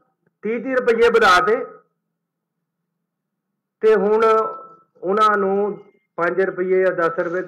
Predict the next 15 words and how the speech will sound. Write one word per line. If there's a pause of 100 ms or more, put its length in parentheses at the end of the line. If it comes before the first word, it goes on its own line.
ਘੱਟ
ਕਰਕੇ (1000)
ਵਾਹਵਾ
ਖੱਟਣ
ਦੀ
ਯਤਨ
ਕਰ
ਰਹੇ। (1500)
ਮੈਂ
ਤੁਹਾਨੂੰ
ਇਹ
ਵੀ
ਦੱਸਣਾ
ਚਾਹੁੰਦਾ
ਹਾਂ